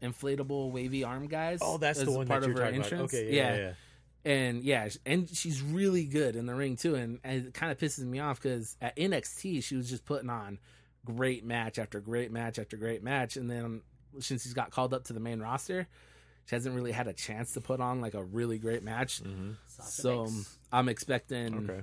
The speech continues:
Speaker 1: yeah, I'm expecting, uh, a big performance out of her 'cause she's finally getting her chance. So, so ho-, hopefully she pulls it out. But as, as long as she, she just puts on a good showing, that's all that really gonna matter.
Speaker 2: All right, all right. What's next, Cody?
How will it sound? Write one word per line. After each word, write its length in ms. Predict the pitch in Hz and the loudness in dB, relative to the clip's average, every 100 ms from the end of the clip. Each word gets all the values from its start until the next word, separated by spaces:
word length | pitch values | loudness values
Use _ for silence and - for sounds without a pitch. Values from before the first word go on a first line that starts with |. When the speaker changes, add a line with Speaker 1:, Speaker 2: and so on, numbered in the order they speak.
| - | -6
Speaker 1:
yeah, 200 | 123 110 | -2 -2
I'm 120 | 110 | 0
expecting, 720 | 127 - 160 143 151 127 113 101 - | 0 2 0 2 -2 0 -2 -6 -4
uh, 260 | 120 113 104 - - - - | 0 0 -2 -10 -20 -20 -12
a 100 | 123 | -12
big 280 | 110 131 123 | 0 0 2
performance 500 | 127 117 123 123 113 | -2 -4 -4 -2 -2
out 120 | 117 | -2
of 60 | 92 | -2
her 260 | 107 110 117 | -2 -2 -2
'cause 240 | 120 110 | -4 -6
she's 160 | - - | -6 -4
finally 300 | 127 117 110 | -2 -2 -2
getting 240 | 123 117 | -4 -4
her 100 | 107 | -6
chance. 380 | - 113 127 127 | -6 -6 -4 -4
So, 340 | - 110 104 101 _ - - _ _ _ _ _ _ _ - | -4 -4 -6 -8 _ -20 -20 _ _ _ _ _ _ _ -12
so 300 | - 110 110 | -4 0 8
ho-, 220 | 165 151 | 8 12
hopefully 460 | 196 185 151 139 117 | 10 8 2 2 2
she 180 | 135 | -2
pulls 240 | 127 135 123 | 0 -2 0
it 80 | 123 | 2
out. 320 | 120 120 117 | 2 0 -2
But 280 | 107 107 101 | -4 -4 -2
as, 180 | 131 | -4
as 240 | 131 123 120 | -2 -4 0
long 240 | 135 139 | 0 0
as 180 | 123 113 | 0 -2
she, 200 | 127 110 120 _ - | -4 -8 -12 _ -12
she 180 | - | -8
just 220 | 110 104 - | -6 -6 -6
puts 200 | 117 110 | -6 -6
on 140 | 101 | -8
a 60 | 92 | -8
good 180 | 95 | -10
showing, 300 | 95 92 92 | -10 -10 -10
that's 160 | 92 92 | -12 -12
all 100 | 92 | -12
that 80 | 87 | -10
really 180 | 98 95 | -10 -10
gonna 160 | 92 92 | -10 -10
matter. 340 | 92 95 104 - - - | -10 -8 -8 -10 -18 -14
Speaker 2:
All 60 | 113 | -12
right, 260 | - 104 - - 110 | -8 -10 -10 -16 -12
all 80 | 127 | -10
right. 240 | 110 143 208 _ - - _ _ _ _ | -10 -12 -14 _ -20 -20 _ _ _ _
What's 180 | 113 - | -8 -4
next, 180 | 113 - | -4 -2
Cody? 260 | 107 104 | -4 -4